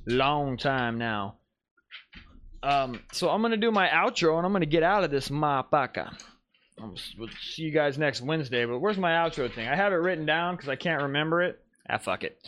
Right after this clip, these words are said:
Uh, so anyone who's here, thank you for tuning in. This was a hell of a lot of fun. Anisha, thank you for tuning in. Rye, thank you for tuning in. Blue Crossbones, I think you're really, really, really late.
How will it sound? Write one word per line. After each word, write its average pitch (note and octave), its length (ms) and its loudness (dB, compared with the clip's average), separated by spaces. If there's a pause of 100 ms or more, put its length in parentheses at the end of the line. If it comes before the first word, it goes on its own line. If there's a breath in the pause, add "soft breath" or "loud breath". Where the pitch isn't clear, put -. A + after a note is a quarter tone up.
(380 loud breath)
Uh, E3+ 260 6 (420 loud breath)
so G3+ 340 4 (100)
anyone C4 420 4
who's A#3+ 180 2
here, A#3 420 4
thank A3+ 480 0
you G#3+ 80 2
for F#3 140 2
tuning G3 380 2
in. F#3+ 220 2
This D#3+ 140 0
was D3 160 2
a B2+ 80 0
hell F#3 300 4
of F3 80 2
a F3 40 4
lot E3 260 4
of D3+ 80 0
fun. E3+ 420 2 (420)
Anisha, F3+ 540 2
thank F#3+ 260 2
you F3+ 60 -2
for E3+ 100 -2
tuning F3+ 380 2
in. F3+ 180 2
Rye, F3 320 4
thank E3+ 220 -2
you D#3 60 -10
for - 80 -14
tuning E3 240 2
in. E3 180 2
Blue D#3+ 340 6
Crossbones, F3 560 2
I C3+ 80 2
think E3+ 240 -2
you're C#3+ 120 4
really, E3 380 4
really, E3 420 4
really D#3+ 420 4
late. D#3+ 420 4